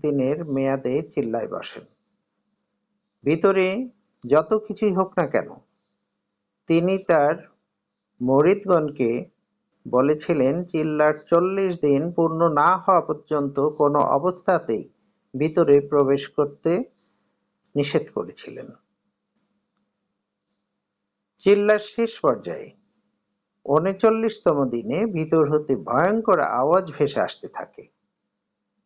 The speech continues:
যাতে মনে হচ্ছিল ভিতরে দুইটি সত্তার মধ্যে তুমুল লড়াই চলছিল। এক পক্ষ আত্মচিৎকার করছেন, ফলে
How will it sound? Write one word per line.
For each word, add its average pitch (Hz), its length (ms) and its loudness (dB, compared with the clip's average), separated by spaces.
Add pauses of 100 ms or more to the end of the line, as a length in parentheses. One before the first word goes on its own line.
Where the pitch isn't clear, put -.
(400)
যাতে 139 340 0
মনে 147 280 4
হচ্ছিল 185 380 -2 (200)
ভিতরে 143 460 4 (720)
দুইটি 185 480 -2
সত্তার 196 500 0
মধ্যে 165 340 -8
তুমুল 196 440 2
লড়াই 165 320 4
চলছিল। - 520 -8 (1120)
এক 147 340 -2
পক্ষ 170 300 0 (260)
আত্মচিৎকার - 800 -6
করছেন, - 440 -16 (880)
ফলে 175 340 2